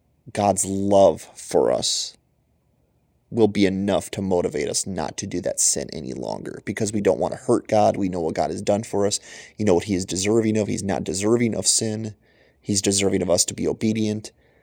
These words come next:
So when you understand that, you go, "You know what? I don't want to do that sin any longer." But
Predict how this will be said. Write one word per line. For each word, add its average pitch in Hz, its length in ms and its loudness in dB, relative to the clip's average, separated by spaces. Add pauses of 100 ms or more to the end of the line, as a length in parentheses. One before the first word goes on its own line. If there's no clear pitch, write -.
(460)
So - 240 8
when 131 140 6
you 131 120 4
understand 139 500 2
that, 90 120 -2
you 101 80 0
go, 101 140 0
"You 117 140 -2
know 131 80 0
what? 135 240 -2
I - 40 -2
don't 127 140 -4
want 107 120 0
to 104 60 -2
do 104 160 -2
that 90 180 2
sin 85 280 0
any 87 200 -6
longer." - 500 -10
But - 160 2